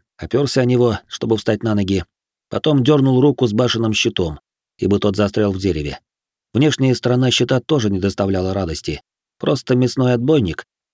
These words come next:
только по всей площади щита. Если он таким меня протаранит, то я тут же отлечу на перерождение.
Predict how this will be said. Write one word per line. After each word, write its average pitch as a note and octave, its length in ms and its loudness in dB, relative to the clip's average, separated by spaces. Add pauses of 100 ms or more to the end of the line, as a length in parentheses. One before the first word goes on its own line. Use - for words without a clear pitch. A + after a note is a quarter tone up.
(160)
только G2 260 -2
по G2+ 120 0
всей A2 200 0
площади G#2 400 0
щита. - 400 -4 (580)
Если F#2 260 -2
он F#2 160 0
таким G2 340 -2
меня F#2+ 200 0
протаранит, F#2+ 680 -4 (380)
то - 100 -2
я D3 140 2
тут C#3 240 0
же A#2+ 180 0
отлечу A2+ 420 0
на A2 140 0
перерождение. F#2+ 840 -2